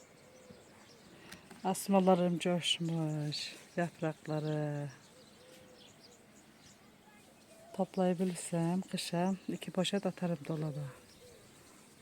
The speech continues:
İnşallah Allah nasip eder. Ama ottan batmış bahçemiz yani, gelecek. Ben asla giremem şu anda. Yılan mulan olabilir. Bizim burada yılan çok oluyor.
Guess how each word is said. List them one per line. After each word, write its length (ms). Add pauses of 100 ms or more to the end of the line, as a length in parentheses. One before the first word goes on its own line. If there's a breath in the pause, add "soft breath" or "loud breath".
(2500)
İnşallah 520
Allah 360
nasip 320
eder. 380 (1800 loud breath)
Ama 280
ottan 400
batmış 420
bahçemiz 540
yani, 200
gelecek. 480 (200)
Ben 220
asla 400
giremem 420
şu 160
anda. 260
Yılan 320
mulan 340
olabilir. 520
Bizim 220
burada 140
yılan 260
çok 280
oluyor. 360